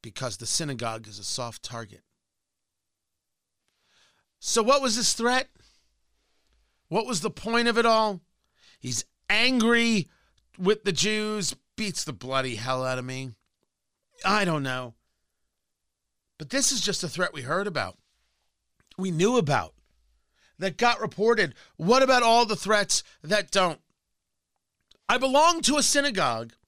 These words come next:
that a few years ago had swastikas and iron crosses, uh, drawn on it. It was on the backside. It was actually the area that contains the dumpster. That's, that's where they drew it. And people left it at that.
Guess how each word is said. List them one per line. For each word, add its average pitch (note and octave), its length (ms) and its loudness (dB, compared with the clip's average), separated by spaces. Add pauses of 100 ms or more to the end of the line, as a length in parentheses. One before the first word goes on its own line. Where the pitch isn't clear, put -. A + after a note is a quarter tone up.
(1300)
that B3+ 120 2
a A3 60 4
few B3 180 -2
years B3 400 2
ago C#3+ 520 -2 (200)
had A3 160 0
swastikas A3+ 640 0
and A3 80 2
iron A3 220 6
crosses, A3+ 600 0 (280)
uh, G3 140 2
drawn G#3 380 4
on G3 140 6
it. G3+ 120 2
It G#3 140 2
was G#3+ 100 0
on B3+ 100 2
the A3+ 60 -4
backside. G#3+ 380 2
It E3+ 40 2
was E3 100 -4
actually G#3 300 0
the E3 140 -6
area F#3 300 2
that C#3+ 200 -4 (880)
contains E3+ 420 0
the E3 100 -2
dumpster. D3+ 480 0 (400)
That's, F#3+ 240 0
that's F3 300 -2 (100)
where F3+ 180 2
they F3 140 0
drew D#3 200 -2
it. G#3+ 140 -6 (880)
And G#3 140 0
people C4 320 2
left B3 340 0
it A3+ 80 -2
at G3+ 140 -6
that. B3 280 0